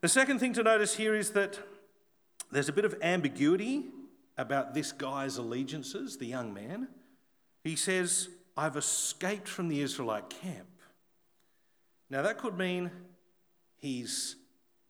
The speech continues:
an enemy of Israel and he's been fighting in the camp and the fighting got bad and he escaped. Or it could be that he's a citizen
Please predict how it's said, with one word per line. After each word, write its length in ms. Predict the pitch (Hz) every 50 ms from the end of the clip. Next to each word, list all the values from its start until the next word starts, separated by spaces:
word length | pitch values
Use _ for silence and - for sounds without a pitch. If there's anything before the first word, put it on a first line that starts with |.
| _ _ _ _ _ _ _ -
an 140 | - 110 - - -
enemy 380 | 151 180 220 254 247 208 156 131
of 120 | 120 -
Israel 680 | 123 117 110 - - 107 95 87 85 87 127 185 220 208 - - - - _ _ _ _ _ _ -
and 140 | 110 113 110
he's 160 | 117 120 -
been 160 | - 139 127 123
fighting 400 | 127 - 165 156 170 165 160 147
in 80 | 135
the 80 | 123 113
camp 360 | - - 135 123 139 156 147
and 80 | 131 120
the 60 | -
fighting 280 | - 151 143 139 135
got 140 | 120 104 98
bad 220 | 143 139 147 143 123
and 100 | 113 113
he 60 | 107
escaped. 480 | 104 98 - - 104 135 185 - - - - - - _ - -
Or 180 | 202 208 208
it 120 | 208 202 -
could 180 | - 214 185
be 100 | 208 208 202
that 120 | 202 190
he's 220 | - 202 202 175 190
a 60 | 180
citizen 760 | - - - - - 302 285 277 233 156 156 143 110 90 85